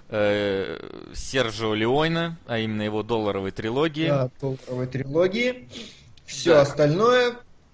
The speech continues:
Speaker 2: мы оставим на когда-нибудь потом. Спасибо, ребята, что смотрели. Спасибо, что продвинули трилогию в топыч. А,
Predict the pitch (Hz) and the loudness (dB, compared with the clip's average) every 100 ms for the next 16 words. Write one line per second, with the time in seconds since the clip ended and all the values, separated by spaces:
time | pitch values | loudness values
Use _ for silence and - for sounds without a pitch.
0 | _ - 131 127 127 143 165 180 - - | _ -18 -6 0 4 4 4 4 0 -4
1 | 135 - - 143 139 131 123 127 139 139 | -4 -4 4 8 8 6 4 6 6 8
2 | 135 131 131 131 127 123 143 139 135 113 | 8 8 8 8 6 6 4 6 4 4
3 | - - 196 202 262 202 185 170 160 143 | -4 2 6 6 8 8 8 8 6 4
4 | 160 139 151 147 170 202 202 196 190 226 | -2 -2 0 4 6 8 6 6 4 6
5 | 196 - - 190 190 185 214 180 151 143 | 4 4 4 8 8 8 2 2 2 0
6 | 165 165 156 143 135 - 202 202 226 - | 2 2 2 2 -2 2 4 4 -2 -6
7 | - - - - - - - - - - | -10 -12 -12 -14 -14 -14 -14 -16 -20 -20
8 | - - - - - - 143 139 143 139 | -20 -20 -20 -20 -14 0 4 8 8 6
9 | 135 135 | 2 -6